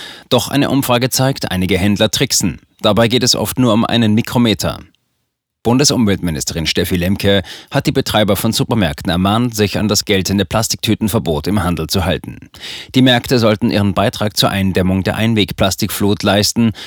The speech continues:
und Schummeltüten, mit denen das Verbot umgangen werde,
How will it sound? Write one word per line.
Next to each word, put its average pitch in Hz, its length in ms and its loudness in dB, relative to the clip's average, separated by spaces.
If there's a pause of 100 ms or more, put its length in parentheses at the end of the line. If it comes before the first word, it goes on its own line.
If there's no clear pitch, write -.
(100)
und 131 180 -2
Schummeltüten, 87 800 0
mit 76 200 -8
denen 87 200 0
das 87 140 -2
Verbot 92 380 -4
umgangen 107 480 2
werde, 104 340 4